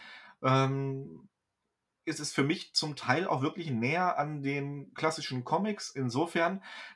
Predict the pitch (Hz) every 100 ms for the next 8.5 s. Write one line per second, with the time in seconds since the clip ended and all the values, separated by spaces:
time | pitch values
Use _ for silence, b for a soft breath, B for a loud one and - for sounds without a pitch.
0 | - 135 - 131 156 165 160 143 147 151
1 | 143 135 117 151 160 156 151 135 139 147
2 | 143 127 127 131 127 135 135 - 185 -
3 | 87 - - - 110 98 - - 101 101
4 | 95 101 113 104 - 107 92 107 101 98
5 | 95 98 98 92 101 - 98 113 104 101
6 | - 104 147 B B B 113 110 127 196
7 | 208 202 214 175 185 185 190 - 190 190
8 | 160 143 156 147 151